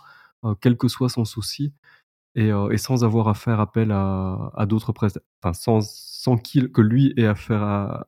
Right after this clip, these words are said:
appel à, à d'autres prestataires. On peut l'accompagner dans son projet de, de mise à disposition de formation ou, euh, ou d'amélioration de la formation. C'est-à-dire qu'on peut l'accompagner, euh, en amont pour, euh,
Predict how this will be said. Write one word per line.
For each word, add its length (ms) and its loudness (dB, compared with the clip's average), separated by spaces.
appel 300 -2
à, 280 0
à 120 -4
d'autres 280 -2
prestataires. 580 -6
On 80 -6
peut 100 -4
l'accompagner 420 2
dans 120 2
son 160 -4
projet 480 0
de, 320 -2
de 100 2
mise 180 2
à 60 4
disposition 560 -2
de 60 -4
formation 580 -2
ou, 180 0
euh, 60 2
ou 160 2
d'amélioration 580 4
de 60 0
la 100 0
formation. 560 -6
C'est-à-dire 340 0
qu'on 140 -2
peut 120 0
l'accompagner, 540 2
euh, 260 0
en 160 6
amont 340 2
pour, 300 -6
euh, 640 -4